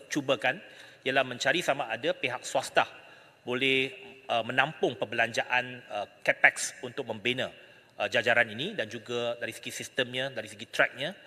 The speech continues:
dan juga mengoperasikan perkhidmatan tersebut. Tetapi satu perkara prinsip yang kita perlu persetujui ialah ia mesti menghubungkan antara Kuala Lumpur dengan Singapura secara point to point.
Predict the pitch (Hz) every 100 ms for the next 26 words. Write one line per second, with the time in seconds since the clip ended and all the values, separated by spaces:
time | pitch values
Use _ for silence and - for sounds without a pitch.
0 | - - - 107 113 123 117 123 - 123
1 | - 208 - 139 - 107 104 107 110 104
2 | 101 - - - _ - - - 139 151
3 | 247 185 170 196 - - 147 170 165 -
4 | 156 147 - 156 135 127 - - 143 131
5 | 135 131 - 139 117 113 98 131 - _
6 | - - _ 139 190 190 185 233 185 208
7 | 190 165 165 165 170 147 143 139 - 135
8 | 135 - 143 123 123 117 135 131 170 156
9 | - - - - - - - 151 156 147
10 | 175 165 - 190 123